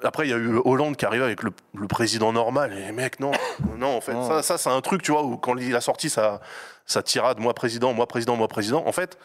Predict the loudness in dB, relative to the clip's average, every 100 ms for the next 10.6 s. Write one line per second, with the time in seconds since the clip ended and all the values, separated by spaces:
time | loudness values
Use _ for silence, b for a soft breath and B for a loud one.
0 | B B B B B _ -6 -4 -2 0
1 | 0 0 -2 -2 -2 0 0 0 0 -2
2 | -2 -4 -4 -6 -10 -8 -6 -2 0 0
3 | -2 -6 -4 -2 -2 -4 0 0 0 -2
4 | -2 0 -2 -4 -4 -4 -2 -2 0 0
5 | 0 0 0 2 2 2 0 0 -2 0
6 | 2 2 2 2 2 2 2 2 0 -2
7 | 0 2 2 0 0 2 2 2 0 2
8 | 2 2 2 2 0 0 -2 0 0 0
9 | 0 2 2 2 2 2 0 -2 -4 -2
10 | -2 0 2 2 0 -4